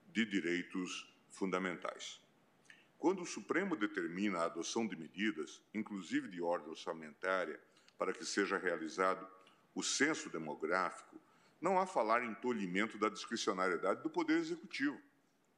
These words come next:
Apenas se leva a sério a importância que o recenseamento possui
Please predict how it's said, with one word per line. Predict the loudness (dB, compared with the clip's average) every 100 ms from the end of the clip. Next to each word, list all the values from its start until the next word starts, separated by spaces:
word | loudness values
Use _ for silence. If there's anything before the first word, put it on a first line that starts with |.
| _ _ _ _
Apenas | -2 2 0 0 -4
se | -2
leva | 0 0 -2
a |
sério | -2 0 2 0
a |
importância | -4 -2 -2 -2 -4 -4
que | -2
o | 0
recenseamento | 0 0 -2 -2 -2 -4 -4
possui | -8 -8 -2 2 4